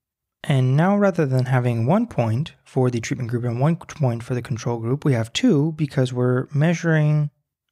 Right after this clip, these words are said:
these groups both before and after treatment. So there's some time in between t equals zero and t equals one where treatment was administered.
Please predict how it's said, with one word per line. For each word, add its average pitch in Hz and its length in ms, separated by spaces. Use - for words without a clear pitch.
these 139 200
groups 202 580
both 143 500
before 202 580
and 151 300
after 120 400
treatment. - 560
So 117 440
there's 123 180
some 208 220
time 143 500
in 143 120
between 131 500
t 135 180
equals 127 220
zero 190 420
and 131 220
t 139 80
equals 131 260
one 165 380
where 127 240
treatment 131 440
was 123 160
administered. 110 600